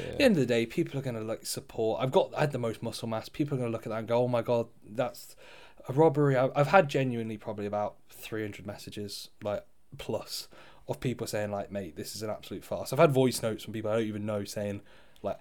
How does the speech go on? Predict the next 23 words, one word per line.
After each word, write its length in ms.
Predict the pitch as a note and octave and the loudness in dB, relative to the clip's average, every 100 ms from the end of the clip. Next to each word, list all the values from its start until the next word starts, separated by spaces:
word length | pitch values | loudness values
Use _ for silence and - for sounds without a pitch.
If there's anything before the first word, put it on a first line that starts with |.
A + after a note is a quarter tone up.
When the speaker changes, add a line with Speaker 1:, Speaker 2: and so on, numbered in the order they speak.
| - | 0
Speaker 2:
I've 340 | B2 G#2+ G2+ | -2 -2 -2
been 180 | B2+ A#2+ | -2 -2
put 300 | - C#3+ - | 0 -2 0
off 180 | A2+ - | -2 -2
competing 440 | A2+ A2+ A2 G#2+ | -10 -8 -8 -6
with 100 | G#2+ | -8
the 40 | - | -6
P 120 | G2+ | -8
C 140 | - | -4
A, 80 | G2 | -2
which 120 | F#2 | 0
I 40 | D#3 | 2
think 120 | F#3 | 4
is 60 | C#3+ | 4
a 40 | |
bit 120 | C#3 | 2
drastic. 460 | - F#2+ - F#2+ - - - - | 0 -4 -4 -8 -8 -18 -20 4
There's 160 | E3+ D#3 | 4 8
reasons 300 | A3 C#3+ A#2+ | 6 6 6
why 300 | A2+ A2 A2 - | 8 8 4 -2
it 140 | B2+ | 2
happens. 500 | C3 A#2+ C3+ B2 A#2 - B2+ | 4 4 2 -2 -6 -8 2
Like, 340 | B2 G#2+ | 2 2